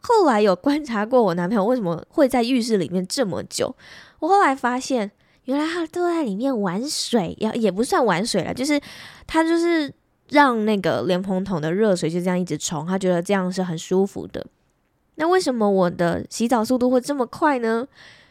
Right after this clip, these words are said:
也是因为我们家的家庭成员其实蛮多的，浴室有限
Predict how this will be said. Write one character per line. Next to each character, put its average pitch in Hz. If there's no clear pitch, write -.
也 202
是 330
因 302
为 277
我 -
们 190
家 208
的 180
家 190
庭 196
成 175
员 160
其 170
实 175
蛮 170
多 185
的， -
浴 277
室 240
有 170
限 196